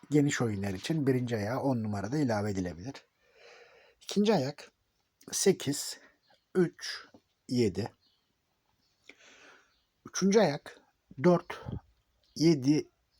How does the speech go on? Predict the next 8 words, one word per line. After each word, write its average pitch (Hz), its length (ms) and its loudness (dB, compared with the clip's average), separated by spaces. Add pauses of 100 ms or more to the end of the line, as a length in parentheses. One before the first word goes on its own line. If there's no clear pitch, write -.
(160)
iki. - 400 -6 (1500)
Dördüncü 175 420 6
ayak 160 400 -2 (300)
beş 202 300 4
numara 113 380 0 (240)
Alderamin 170 760 4 (460)
Mehmet 180 340 4
Akyavuz'la 120 640 0